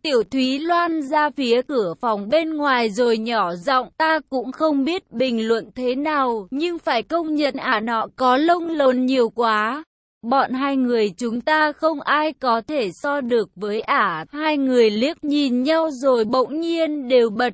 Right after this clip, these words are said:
cười kéo nhau đi thẳng, hẳn nhiên bọn họ lại đến chỗ Tam tiểu thơ Hạ Mộng Thúy để thông báo tình hình rồi. Mấy ngày hôm sau,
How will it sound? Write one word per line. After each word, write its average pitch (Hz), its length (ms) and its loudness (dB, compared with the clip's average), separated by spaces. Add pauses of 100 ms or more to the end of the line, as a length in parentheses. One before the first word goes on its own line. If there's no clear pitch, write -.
(140)
cười 277 220 0
kéo 240 320 0
nhau 330 360 -2
đi 311 260 -2
thẳng, 196 480 -2
hẳn 214 360 -6
nhiên 277 400 0
bọn 233 240 0
họ 226 280 -4
lại 202 280 -4
đến 208 300 -2
chỗ 277 460 -2 (460)
Tam 311 260 4
tiểu 247 300 0
thơ 320 260 -2
Hạ 302 320 0
Mộng 208 280 -6 (100)
Thúy 269 320 -4
để 240 320 4
thông 311 260 -2
báo 233 340 2
tình 269 220 0
hình 247 320 -2
rồi. 233 540 2
Mấy 247 240 -2
ngày 285 300 0
hôm 311 300 -2
sau, 320 420 0